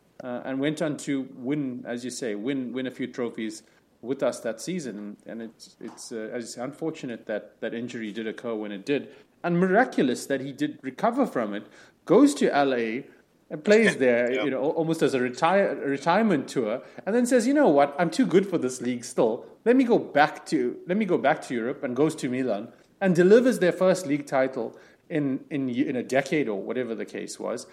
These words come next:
Speaker 1: Just tr-, truly remarkable and, and will be, um, remembered, uh, for me anyway, really fondly as one of the true greats of the game. And if you, if you go after that sort of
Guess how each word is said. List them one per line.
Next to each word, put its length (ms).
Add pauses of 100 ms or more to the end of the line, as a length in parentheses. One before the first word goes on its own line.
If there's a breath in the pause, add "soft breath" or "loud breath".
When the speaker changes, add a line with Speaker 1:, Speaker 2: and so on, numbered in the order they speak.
(240 loud breath)
Speaker 1:
Just 300 (160)
tr-, 180
truly 320
remarkable 640
and, 240
and 280
will 160
be, 240
um, 360 (840)
remembered, 560 (380 soft breath)
uh, 120
for 240
me 220
anyway, 500 (100)
really 340
fondly 380
as 120
one 160
of 120
the 80
true 340
greats 360
of 100
the 40
game. 320 (220 loud breath)
And 100
if 120
you, 160
if 120
you 100
go 240
after 320
that 220
sort 200
of 160